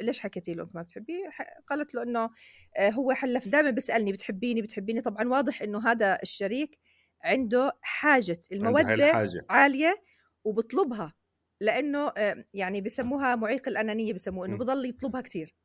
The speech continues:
Speaker 1: لأنه يبدو ما أخذها بال-،
Speaker 2: مم.
Speaker 1: بالقدر الكافي، فبضل يطلبها. فهي دائمًا تحكي له: "بحبك"، بتمشي الأمور. بس يومها استحلفها بالله: "أستحلفك بالله إنك بتحبيني". فلما حلفها هي خافت، حكت له: "بصراحة أنا ما بحبك،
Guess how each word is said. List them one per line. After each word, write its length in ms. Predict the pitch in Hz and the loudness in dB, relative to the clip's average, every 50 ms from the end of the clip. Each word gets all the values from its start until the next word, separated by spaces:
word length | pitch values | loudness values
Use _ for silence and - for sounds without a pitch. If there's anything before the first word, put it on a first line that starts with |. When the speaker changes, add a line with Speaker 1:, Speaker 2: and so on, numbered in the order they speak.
| _ _ _ _ - | _ _ _ _ -4
Speaker 1:
لأنه 280 | 202 208 233 277 269 | -2 -2 0 0 0
يبدو 220 | 285 302 226 247 262 | -2 -2 -2 -4 -2
ما 100 | 269 311 | -2 0
أخذها 380 | 262 262 - - 285 226 269 | -2 -2 -2 -4 -4 -2 -4
بال-، 280 | 233 214 233 226 220 202 | -4 -4 -4 -4 -4 -4
Speaker 2:
مم. 40 | 196 | -4
Speaker 1:
بالقدر 720 | 208 208 202 202 202 208 202 196 202 - 226 226 220 220 | -4 -6 -4 -4 -2 -2 -4 -4 -2 0 0 0 2 0
الكافي، 420 | 220 220 - 147 139 - - - - - _ _ _ - - - - _ | -2 -2 -4 -4 -4 -6 -12 -14 -14 -16 _ _ _ -18 -18 -18 -16 _
فبضل 300 | - - 240 220 - 403 427 403 | -4 -2 -2 2 2 4 4 4
يطلبها. 300 | 381 381 339 302 220 277 | 4 2 0 -2 -2 -2
فهي 160 | 277 320 381 392 | 0 2 2 6
دائمًا 240 | 302 403 440 427 | 6 6 6 6
تحكي 280 | 370 - 311 - - 403 | 2 0 -4 -6 -2 -2
له: 80 | 359 320 | 0 0
"بحبك"، 520 | - - - 220 170 170 156 - _ _ _ _ _ - | 0 -2 -2 -4 -2 -4 -6 -6 _ _ _ _ _ -14
بتمشي 380 | - - 302 359 370 - - 294 | -12 -6 -2 -2 -2 0 0 -2
الأمور. 360 | - - 208 185 165 160 - _ _ _ _ _ _ _ _ - - | -2 -2 -4 -4 -6 -8 -10 _ _ _ _ _ _ _ _ -8 -6
بس 180 | - - - | -6 -2 0
يومها 340 | 302 415 453 381 294 330 311 | 2 2 2 2 2 0 0
استحلفها 540 | 339 - - - - - 311 302 - - 269 | 0 0 -2 -6 -4 0 0 -2 0 -2 -4
بالله: 340 | 196 196 190 170 160 147 165 _ _ _ _ _ _ - | -2 -2 -2 -2 -2 -2 -4 _ _ _ _ _ _ -12
"أستحلفك 600 | - - - - 233 - 302 302 - 285 277 - | -10 -8 -4 -4 -4 -4 -4 -6 -6 -8 -10 -10
بالله 420 | 233 226 233 233 240 233 214 185 170 _ _ _ _ - 233 | -8 -8 -4 -2 -2 -2 -2 -2 -6 _ _ _ _ -10 -8
إنك 160 | 233 233 - | -8 -8 -8
بتحبيني". 540 | 202 - - 208 196 220 240 233 226 247 247 - _ _ _ _ _ | -10 -12 -12 -12 -8 -6 -6 -4 -4 -6 -8 -10 _ _ _ _ _
فلما 280 | - 190 220 277 277 277 | -2 -2 0 0 0 -2
حلفها 460 | - 302 285 269 320 320 - 240 262 | -2 0 2 2 2 0 2 0 0
هي 140 | 277 277 277 | 0 0 -2
خافت، 400 | - - 381 - - 220 233 - | 0 0 -2 0 0 -4 -4 -4
حكت 320 | - - - 277 262 - | -8 -6 -6 -6 -8 -8
له: 40 | 254 | -14
"بصراحة 340 | - - 269 277 277 - - | -6 -4 -4 -4 -2 -4 -6
أنا 80 | 277 277 | -6 -4
ما 100 | 285 269 | -6 -8
بحبك، 360 | 208 185 185 160 165 151 - | -8 -10 -14 -14 -14 -16 -18